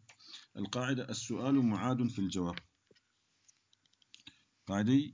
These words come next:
آه، تمن لا فريش شخص ل، آه، كتاب القواعد الفقهية.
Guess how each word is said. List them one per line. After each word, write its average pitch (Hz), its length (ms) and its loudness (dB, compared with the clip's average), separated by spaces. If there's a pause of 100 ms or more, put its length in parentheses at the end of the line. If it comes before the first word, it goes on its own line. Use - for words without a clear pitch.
(140)
آه، 107 400 -6
تمن 110 300 -2
لا 107 140 0
فريش 117 420 0
شخص 127 240 0
ل، 107 100 -2
آه، 92 520 -4
كتاب 101 300 -6
القواعد 101 580 -2
الفقهية. 120 840 -4